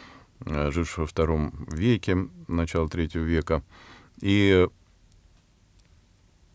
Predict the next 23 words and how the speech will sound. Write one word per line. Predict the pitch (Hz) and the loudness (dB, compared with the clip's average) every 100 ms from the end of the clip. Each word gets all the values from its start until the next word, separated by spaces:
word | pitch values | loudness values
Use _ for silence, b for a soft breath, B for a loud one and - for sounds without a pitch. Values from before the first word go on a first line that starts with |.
| - | -6
э, | 80 82 | -2 -2
Бог | 71 71 120 - | -2 0 0 2
ему | 107 113 | 2 2
ответил, | - 98 - 120 85 71 69 | 2 0 2 2 2 -4 -6
что: | - 76 | -4 -2
"Антоний, | 76 76 110 95 69 65 | -2 0 0 2 0 -2
не | 67 78 78 | -4 -4 -4
твоё | 78 82 90 95 | -2 0 2 2
дело | 78 95 110 80 | 0 -2 -2 -2
исследовать | - 85 85 80 78 | -4 -2 -2 -2 -6
пути | - 78 - 78 76 | -8 -10 -6 -6 -6
Божии". | - 76 87 71 64 57 55 - B B B B | -8 -4 -2 -2 -6 -12 -12 -18 B B B B
Промысел | 104 127 107 - 76 | 2 4 4 0 -2
Божий, | 80 98 95 90 82 | 0 0 0 0 0
он | - 82 78 | 0 -4 -4
действительно, | 76 - 101 - 82 78 73 76 b b b b _ - | -4 -4 -4 -2 0 0 -2 -6 b b b b _ -18
э, | - 71 71 67 - _ - | -8 -4 -2 -4 -8 _ -2
нельзя | 80 95 110 104 76 - | 2 2 6 6 6 0
человеческим | - 85 85 - - 85 | -2 2 2 0 -2 0
умом | 90 113 117 | 4 4 4
исследовать | 90 - 90 85 78 73 - | -2 -4 0 0 0 -4 -2
то, | 104 98 | 0 0
что | - - 82 80 80 78 | -6 -4 -2 2 2 0